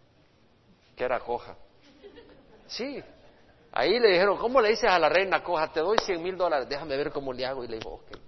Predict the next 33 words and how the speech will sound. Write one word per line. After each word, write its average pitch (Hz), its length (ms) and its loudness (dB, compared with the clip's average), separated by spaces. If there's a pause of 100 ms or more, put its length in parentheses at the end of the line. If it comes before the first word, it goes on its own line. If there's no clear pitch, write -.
(160)
entre 120 220 -14
el 113 80 -14
clavel 147 360 0
y 185 60 0
la 143 120 4
rosa, 170 320 -2
su 135 120 -10
majestad 120 500 -6
escoja." - 500 -10
"Ya - 180 -12
ves, - 320 -4 (480)
le 123 100 -6
dije 160 220 0
que 160 80 -2
era 127 200 2
coja", 113 340 -6
y 107 100 -16
se 117 220 -10
ganó 127 240 -2
el 170 100 2
dinero. 117 360 -2 (1200)
Yo 202 160 4
no 262 100 4
estoy 254 160 4
hablando 220 380 4
de 196 80 4
eso. 170 280 -2 (840)
Estamos 175 320 0
hablando 170 260 0
de 135 60 0
escoger 120 420 -6
de 127 100 -6
corazón. 101 600 -8